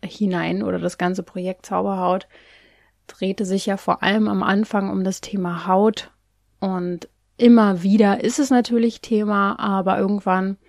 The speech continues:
haben sie andere Themen mit eingeschlichen, weil das einfach für mein Leben wichtig ist und war und ich einen ganzheitlichen Blick aufs Leben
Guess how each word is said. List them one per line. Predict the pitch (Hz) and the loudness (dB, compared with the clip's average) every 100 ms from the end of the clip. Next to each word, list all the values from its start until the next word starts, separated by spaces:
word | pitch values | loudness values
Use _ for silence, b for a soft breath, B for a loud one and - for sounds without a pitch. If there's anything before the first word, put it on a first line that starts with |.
| b b b b b b b b b b b | b b b b b b b b b b b
haben | 339 359 | 6 6
sie | 285 277 240 | 6 4 6
andere | 208 240 226 214 | 6 8 6 2
Themen | - 226 220 | 4 6 6
mit | 214 - | 6 2
eingeschlichen, | 202 214 220 196 - 202 214 - 226 214 190 | 0 2 2 0 0 2 2 0 0 0 0
weil | 185 190 190 | 0 0 0
das | 196 - | -4 -4
einfach | - 214 202 208 - | -4 -4 -2 -6 -8
für | - 214 | -4 -2
mein | 196 185 190 196 | 0 0 0 0
Leben | 185 185 180 180 | 0 0 0 -2
wichtig | 185 - - 190 - | -4 -4 -6 -6 -4
ist | 214 - - | -4 -4 -6
und | 214 190 180 | -4 -4 -2
war | 175 196 226 247 | 0 2 2 0
und | 240 202 190 190 - | -4 -4 -4 -8 -10
ich | 214 180 - - | -12 -12 -14 -8
einen | 214 196 196 190 190 | -6 -4 -4 -4 -4
ganzheitlichen | 185 170 196 226 233 220 233 | -4 -6 -2 -2 0 0 0
Blick | 220 226 254 | -2 -4 -6
aufs | 226 - | -8 -2
Leben | 220 220 220 220 | 2 2 2 -2